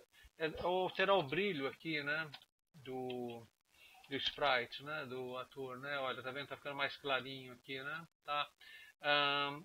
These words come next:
e você pode também fazer um efeito fantasma, né? Então, olha, quando você bota o efeito fantasma, né? Olha só, ele aqui tá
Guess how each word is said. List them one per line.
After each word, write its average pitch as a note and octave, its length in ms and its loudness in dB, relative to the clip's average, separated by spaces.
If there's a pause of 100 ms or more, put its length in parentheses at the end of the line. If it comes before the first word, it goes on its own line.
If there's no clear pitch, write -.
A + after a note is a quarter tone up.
e D3+ 80 -14
você D3+ 240 0
pode C#3+ 360 2
também D3+ 520 -2 (480)
fazer D#3 160 -2
um E3 100 -2
efeito D#3+ 380 -2
fantasma, C3 880 0
né? C#3+ 280 -6
Então, C#3+ 180 -6
olha, B2+ 320 -2 (260)
quando - 140 -14
você C#3 80 -4
bota C3 260 -2
o C3+ 40 0
efeito C3 300 -4
fantasma, C#3+ 840 -6 (1300)
né? D3 400 -6 (320)
Olha B2+ 260 -4
só, - 420 -6
ele C3+ 480 -4 (1080)
aqui C3 180 -16
tá C3+ 180 -4